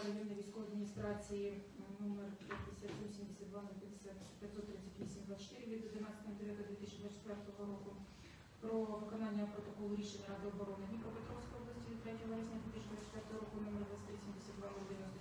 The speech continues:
сім двадцять чотири з метою забезпечення готовності Піщанської сільської територіальної громади національного спротиву. Сільська рада вирішила внести зміни до програми заходів національного спротиву Піщанської сільської територіальної громади на дві тисячі двадцять четвертий рік, затверджений рішенням сільської ради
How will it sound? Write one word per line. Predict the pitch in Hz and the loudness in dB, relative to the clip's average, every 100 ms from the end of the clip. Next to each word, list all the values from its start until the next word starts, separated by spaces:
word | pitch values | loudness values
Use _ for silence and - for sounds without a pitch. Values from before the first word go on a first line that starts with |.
| - | -4
сім | 180 | -4
двадцять | 190 - | -4 -4
чотири | 226 233 | -4 0
з | |
метою | 220 226 226 | 2 2 2
забезпечення | 208 220 226 220 208 214 | 0 -2 -2 -2 0 0
готовності | 220 214 208 196 202 | 2 2 2 0 -4
Піщанської | - 202 - 202 | 0 0 2 0
сільської | 196 - 202 | 0 0 0
територіальної | 202 196 208 202 196 | 0 0 2 4 2
громади | 202 202 196 196 | 0 0 0 0
національного | 190 202 196 - | 0 0 0 0
спротиву. | 226 226 226 220 - - - - - - | 2 2 2 2 0 -2 -2 -2 -2 0
Сільська | 226 220 - 226 | 2 2 6 6
рада | 220 208 196 | 6 4 4
вирішила | 202 220 - - 208 | 4 2 0 0 0
внести | 208 - 202 | 0 0 0
зміни | 208 202 190 196 | 2 2 2 0
до | 196 | 0
програми | 190 185 185 208 - | 0 2 2 2 2
заходів | - 233 220 233 | 2 2 2 2
національного | 226 233 233 233 233 226 | 2 0 0 2 2 2
спротиву | 226 220 214 | 0 0 0
Піщанської | 226 226 220 | 0 2 2
сільської | 202 208 202 | 2 2 2
територіальної | 202 202 202 202 | 0 2 4 2
громади | 180 180 | 2 0
на | 196 | -2
дві | 214 208 | 0 0
тисячі | 208 196 180 | 0 -2 -4
двадцять | 185 180 | -4 -6
четвертий | - 185 185 196 | -4 -4 -2 -2
рік, | 226 | -2
затверджений | 214 190 190 185 185 | -4 -4 -4 -4 -4
рішенням | - - 190 | -4 -4 -4
сільської | 107 - - 92 214 | -6 -6 -4 -2 2
ради | 226 | 2